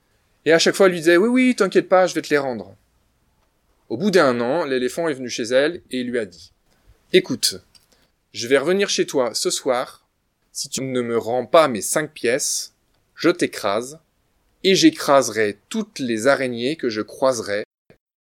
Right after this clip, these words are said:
Alors, l'araignée est drôlement embêtée parce que, d'une part, elle a pas envie d'être écrasée,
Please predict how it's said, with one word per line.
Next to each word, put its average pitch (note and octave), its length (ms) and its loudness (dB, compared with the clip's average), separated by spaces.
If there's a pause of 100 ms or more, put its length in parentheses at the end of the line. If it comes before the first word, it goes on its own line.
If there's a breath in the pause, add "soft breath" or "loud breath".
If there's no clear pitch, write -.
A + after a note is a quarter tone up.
(320)
Alors, A2 220 2
l'araignée C3+ 360 4
est D3+ 60 4
drôlement B2 260 0
embêtée C3 320 0
parce E3+ 180 -4
que, G#2 640 -2 (340)
d'une C3+ 220 -12
part, C3+ 220 2
elle G#2 80 -2
a G2 60 -4
pas G#2+ 80 -6
envie G#2 140 -6
d'être G2+ 220 -10
écrasée, C#3 460 -4